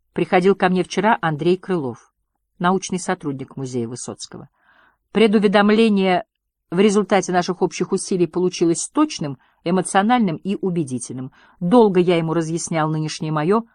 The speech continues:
антисемитско-черносотенское положение, создавшееся по вине Смирнова, и что появление дневников вызовет дополнительную ярость и блевотину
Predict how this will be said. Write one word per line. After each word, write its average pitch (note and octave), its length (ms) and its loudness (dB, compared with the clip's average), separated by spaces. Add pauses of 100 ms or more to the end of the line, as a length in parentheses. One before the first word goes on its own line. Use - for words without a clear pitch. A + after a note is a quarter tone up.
(360)
антисемитско-черносотенское E3+ 1900 -2
положение, E3+ 600 -2 (440)
создавшееся D#3+ 960 0 (260)
по F#3+ 100 2
вине G3 280 2
Смирнова, C#3 640 -4 (280)
и F#3+ 80 -4
что - 180 0
появление G#3+ 460 2
дневников G3+ 560 0
вызовет F3+ 380 2
дополнительную F3 720 0
ярость A#3 420 -2
и F#3 40 0
блевотину F3 600 -2